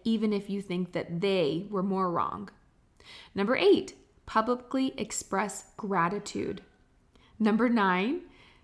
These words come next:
find and dedicate a day for personal care appointments to include chiropractor, dentist, eye doctor, nails,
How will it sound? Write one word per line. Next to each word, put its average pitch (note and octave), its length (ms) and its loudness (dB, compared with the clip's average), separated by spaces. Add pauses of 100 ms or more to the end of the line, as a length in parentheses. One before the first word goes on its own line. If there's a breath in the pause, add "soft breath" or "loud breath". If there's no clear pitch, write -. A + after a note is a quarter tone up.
(400 loud breath)
find G#3+ 380 6
and G3+ 240 2
dedicate G#3+ 600 2
a G3+ 80 2
day F#3 460 2
for F#3+ 200 -4
personal A#3 580 -2
care F#3+ 400 -4
appointments F#3 720 -4
to F#3+ 220 -2
include F3+ 500 -2
chiropractor, G#3+ 880 -2 (320 loud breath)
dentist, B3+ 560 2 (100)
eye A#3 160 6
doctor, F#3+ 420 2
nails, G#3 540 0